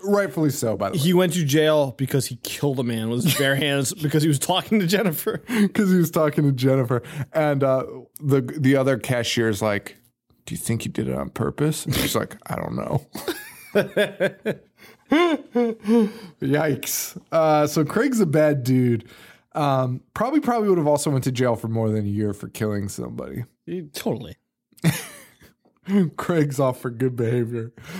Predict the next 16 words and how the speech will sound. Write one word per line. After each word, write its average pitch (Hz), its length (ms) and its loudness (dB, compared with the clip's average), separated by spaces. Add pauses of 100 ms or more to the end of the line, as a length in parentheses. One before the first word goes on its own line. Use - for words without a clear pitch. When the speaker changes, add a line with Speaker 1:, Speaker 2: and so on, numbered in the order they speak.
(260)
Speaker 1:
Um, 160 540 2 (340)
<laughs> 175 340 -2
Speaker 2:
Yeah, 165 180 2
I'm 196 120 2
sure 190 280 0
he 175 160 2
was 147 180 2
a 135 300 2
upstanding 139 840 0
Speaker 1:
model, 190 460 2
Speaker 2:
model 131 400 0
prisoner. 151 220 2
Speaker 1:
model 185 340 2
inmate. 151 500 2
Speaker 2:
Yeah. 120 80 -6
Speaker 1:
Uh, 156 440 2